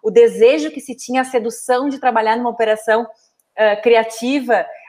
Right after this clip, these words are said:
ah, é uma coisa que, que foi se esgotando, não pelo trabalho em si, mas pelas práticas, né? Pelas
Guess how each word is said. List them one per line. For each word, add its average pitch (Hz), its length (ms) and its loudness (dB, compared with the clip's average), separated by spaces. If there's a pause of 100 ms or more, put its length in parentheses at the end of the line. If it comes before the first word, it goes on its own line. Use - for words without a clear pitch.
(100)
ah, 190 1000 4
é 226 100 4
uma 247 120 2
coisa 254 280 2
que, 277 180 -6
que - 160 -12
foi 277 540 0 (300)
se - 200 -10
esgotando, 269 960 0
não 277 300 2
pelo 359 180 0
trabalho 294 380 2
em 294 60 0
si, 294 400 -8 (300)
mas 220 180 -2
pelas 254 260 0
práticas, 254 640 0
né? 185 160 -6
Pelas 208 260 -6